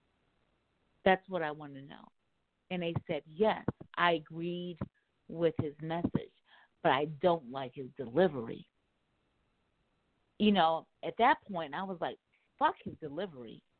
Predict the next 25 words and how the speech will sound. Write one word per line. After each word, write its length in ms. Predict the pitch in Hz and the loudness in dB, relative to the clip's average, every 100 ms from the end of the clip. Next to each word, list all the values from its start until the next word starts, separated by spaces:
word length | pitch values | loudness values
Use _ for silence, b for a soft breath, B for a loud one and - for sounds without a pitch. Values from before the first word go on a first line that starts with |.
| _ _ _ _ - | _ _ _ _ -6
You 200 | 233 262 | 0 2
agreed 380 | 139 147 143 131 | 0 -6 -8 -8
with 120 | 135 | -10
his 100 | 135 151 | -8 2
message." 260 | 214 247 - - _ _ _ _ _ _ _ _ _ _ _ _ _ _ _ _ _ _ _ | 2 2 -2 -20 _ _ _ _ _ _ _ _ _ _ _ _ _ _ _ _ _ _ _
I 120 | 208 247 | 0 2
need 260 | 208 170 160 | 0 -4 -6
him 140 | 180 - | -6 -18
to 60 | 160 | -18
be, 320 | 165 180 165 | -14 -16 -16
'cause 140 | - 151 | -12 -8
he 300 | 226 311 330 | -6 -4 -2
has 240 | 185 151 | -2 -4
ability 800 | 151 139 180 302 240 156 131 113 82 _ _ _ _ _ 165 | -10 -6 -4 -2 -4 -8 -16 -20 _ _ _ _ _ _ -20
and 120 | 165 | -18
the 60 | 135 - | -18 -6
balls 600 | 180 247 277 247 120 - _ _ _ _ _ _ _ _ | -4 0 0 -2 -6 -16 _ _ _ _ _ _ _ _
to 100 | 196 - _ | -10 -10 _
speak 260 | 226 190 | -8 -6
the 120 | 170 - - | -10 -6 0
fuck 260 | 147 - | 0 2
up 240 | 208 202 - _ _ _ _ _ | 0 0 -4 _ _ _ _ _
with 140 | 180 175 | -8 -4
no 180 | 175 | -2
apologies, 800 | 147 185 214 233 170 143 95 - | -2 -2 -2 -2 -4 -12 -18 -18